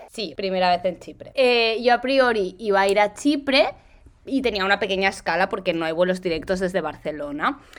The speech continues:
Entonces yo tenía una escala, pero, mm, sorpresa, sorpresa, en dos mil veintitrés me han vuelto a cambiar otro vuelo. Entonces yo salía de Barcelona un martes por la noche y tenía que hacer escala en Sofía y a las seis de la mañana me salía un avión desde Sofía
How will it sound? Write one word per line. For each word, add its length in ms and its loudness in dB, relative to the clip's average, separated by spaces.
Entonces 340 0
yo 120 -2
tenía 160 0
una 140 2
escala, 540 0
pero, 480 6
mm, 680 -4
sorpresa, 420 0
sorpresa, 640 4
en 80 2
dos 140 2
mil 120 6
veintitrés 460 4
me 80 2
han 100 6
vuelto 260 10
a 40 4
cambiar 320 4
otro 300 4
vuelo. 480 0
Entonces 640 0
yo 140 6
salía 280 2
de 60 6
Barcelona 680 0
un 200 -6
martes 680 0
por 140 2
la 140 6
noche 480 0
y 440 -4
tenía 220 0
que 80 -2
hacer 140 -2
escala 360 0
en 120 -2
Sofía 640 2
y 140 0
a 60 2
las 140 0
seis 160 -2
de 100 0
la 80 4
mañana 300 0
me 100 0
salía 240 2
un 100 0
avión 260 -2
desde 280 -2
Sofía 720 0